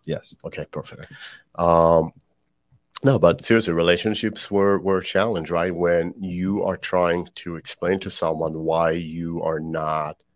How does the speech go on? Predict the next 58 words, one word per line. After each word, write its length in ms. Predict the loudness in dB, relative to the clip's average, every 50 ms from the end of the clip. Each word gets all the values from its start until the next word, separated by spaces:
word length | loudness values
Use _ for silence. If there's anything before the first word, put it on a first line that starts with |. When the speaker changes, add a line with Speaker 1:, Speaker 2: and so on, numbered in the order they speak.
| _ _ _
Speaker 2:
feeling 440 | -20 -14 -4 0 0 0 0 0 0
well 320 | -2 -2 -2 -4 -8 -14 _ _ _ _ _ _ _ _ _ _ _ -8
or 240 | -6 -4 -4 -2
why 220 | 0 2 4 4 2
you 720 | 0 -2 -6 -8 -6 -6 -6 -6 -6 -6 -8 -10 -10 -12 _ _ _ _ _ _ _ _ _ 0
wanna 300 | 4 4 4 4 2 0 -2 _ _ -20 -6
go 140 | 2 4 4
and 100 | 4 4
hang 180 | 2 0 0 2
out 100 | 2 2
with 100 | 0 -2 -4
certain 240 | -6 -6 -6 -8
people 300 | -10 -10 -12 -6 -4 -4
or 180 | -4 -2 -6 -8
do 180 | -8 -6 -6 -6
certain 360 | -4 -4 -6 -6 -6 -8 -10
things 400 | -8 -8 -8 -6 -8 -10 -8 -8
when 200 | -8 -6 -6 -6
they 160 | -4 -4 -4
did 180 | -4 -6 -8 -6
not 300 | -4 -2 -2 -2 -4 -6
share 200 | -6 -4 -4 -4
those 200 | -4 -6 -10 -10
experiences 540 | -14 -8 -2 -2 -2 -2 -2 -6 -8 -8 -8
and 120 | -12 -8
they 100 | -4 0
Speaker 1:
Or 360 | 4 4 6 6 4 2 -2 -6
not 440 | -8 -6 -2 0 2 2 0 0 -6 -16 -16 -14 -14
hang 160 | -16 -16 -16
out 160 | -18 -20 -16
with 160 | -16 -16 -14 -14
certain 320 | -14 -14 -14 -18 -18 -20
people. 400 | _ -20 -20 -20 _ -16 -16 -16 -18 _ _ _
Speaker 2:
One 160 | 0 0 0 2
hundred 200 | 2 0 0 0
percent, 260 | -2 0 0 0 0
Speaker 1:
Which 80 | 0 0
we'll 120 | 2 4
Speaker 2:
right. 100 | 4 4 4
Speaker 1:
save 140 | 4 0 2
that 180 | 0 -2 -2 -6
for 120 | -14 -14 -8
me. 80 | -2 -2
Speaker 2:
Yep. 120 | -2 -2 _ _ -16 -4
No, 120 | 0 6 6
no, 80 | 8
Speaker 1:
'Cause 100 | 8 8
Speaker 2:
but 100 | 6 4
Speaker 1:
that's 60 | 6 6
a, 40 |
Speaker 2:
one 80 | 6 6
hundred 140 | 4 4 4
percent. 240 | 2 0 -2 -4 -10 -2 -2
Speaker 1:
that's 200 | 0 0 0 -2
a 40 | -2
big 220 | 0 0 0 0 -2 -4
one. 140 | -6 -8 -8
Speaker 2:
<laughs> 40 | -12